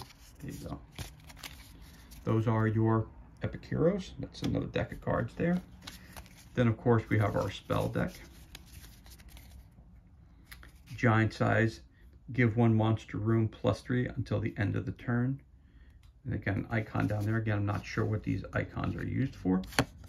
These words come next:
Cave in, counter spell, kobold strike, teleportation, giant size, motivation, fear. Choose a hero in any dungeon and send it back to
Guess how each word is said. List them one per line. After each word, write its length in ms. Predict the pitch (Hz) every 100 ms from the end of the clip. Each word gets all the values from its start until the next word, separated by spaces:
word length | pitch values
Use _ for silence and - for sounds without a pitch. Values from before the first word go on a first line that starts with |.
| - - - - -
Cave 320 | - 131 120
in, 260 | 123 117 117 - - - -
counter 340 | 120 117 120
spell, 500 | - - 117 113 113 - - - -
kobold 500 | - 113 120 117 -
strike, 380 | - 113 110 - - - - - - - -
teleportation, 880 | 110 - - 131 123 - 127 120 - - -
giant 360 | - 98 110 107
size, 400 | - 110 117 117 - 113
motivation, 760 | 107 107 127 120 - 120 120 - - - - - - - -
fear. 380 | 160 104 92 - - - - - -
Choose 300 | - 143 123
a 60 |
hero 420 | 113 131 127 123 -
in 200 | 117 117
any 220 | 127 123
dungeon 440 | 120 120 117 120 -
and 140 | 110
send 220 | - 113
it 140 | 110 -
back 260 | 95
to 60 | -